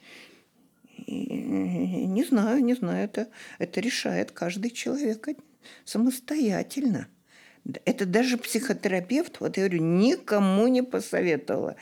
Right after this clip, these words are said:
«Не разводись, не оставайся и терпи». Никому.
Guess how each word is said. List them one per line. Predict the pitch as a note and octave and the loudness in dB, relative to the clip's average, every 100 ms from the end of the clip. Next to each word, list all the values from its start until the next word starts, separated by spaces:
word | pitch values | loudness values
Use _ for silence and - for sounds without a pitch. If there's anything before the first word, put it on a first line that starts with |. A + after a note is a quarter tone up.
| - - | -18 -4
«Не | D#3 | 0
разводись, | D3+ D3 C#3+ C3+ - C4 E4+ - - - | 0 0 -2 -4 0 0 0 -6 -12 -20
не | - - B2+ E3+ C4+ - - - | -4 0 2 4 2 2 -4 -6
оставайся | C#3+ - D3 D3 G#3+ - | -6 -4 -2 0 0 0
и | - C3+ | -4 -4
терпи». | - D3 - - B2+ _ _ _ _ - | -6 -8 -6 -10 -10 _ _ _ _ -14
Никому. | D3 E3 - - C#3+ | -6 -4 -4 -6 -6